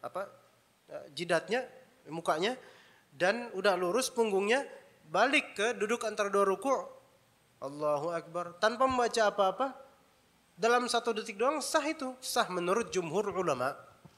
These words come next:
Menurut jumhur ulama. Tetapi sunnahnya adalah dia mengatakan, Subhan Rabbiyal A'la,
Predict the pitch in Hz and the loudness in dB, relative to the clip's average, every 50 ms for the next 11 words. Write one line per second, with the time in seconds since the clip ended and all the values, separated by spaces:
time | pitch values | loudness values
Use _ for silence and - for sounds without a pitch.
0 | _ - 113 90 - _ _ _ _ _ _ _ _ _ _ _ _ _ _ _ | _ -20 -20 -20 -20 _ _ _ _ _ _ _ _ _ _ _ _ _ _ _
1 | _ _ _ - 135 147 151 143 151 165 160 151 147 135 147 185 247 262 - - | _ _ _ -10 -6 -2 0 2 2 2 2 0 0 2 2 2 2 0 -4 -12
2 | - - - _ _ _ - - 147 160 - - 220 - 131 - - - _ _ | -18 -20 -20 _ _ _ -12 -8 -6 -4 -4 -4 -4 -6 -8 -10 -12 -18 _ _
3 | _ _ - - 170 165 - 180 175 - 262 - - - 220 220 208 185 180 220 | _ _ -12 -10 -4 0 0 0 0 0 0 -2 0 -2 -2 -2 -2 -2 0 -2
4 | 240 220 170 190 214 208 185 190 196 214 220 214 185 170 165 156 - - - - | -2 -2 -2 -2 -4 -4 -2 0 0 0 0 0 0 0 0 -2 -2 -4 -4 -2
5 | 170 196 247 254 - - _ _ _ _ _ _ - - - 160 139 127 - - | -2 -4 -4 -6 -16 -20 _ _ _ _ _ _ -10 -10 -8 -8 -8 -8 -4 -4
6 | 147 147 135 127 131 131 131 135 135 135 143 135 123 120 127 135 135 135 135 131 | -4 -4 -2 -4 -6 -6 -4 -6 -6 -4 -2 -2 -2 -2 -2 -2 -2 -2 -2 -4
7 | 131 131 127 127 131 135 | -6 -8 -10 -12 -16 -18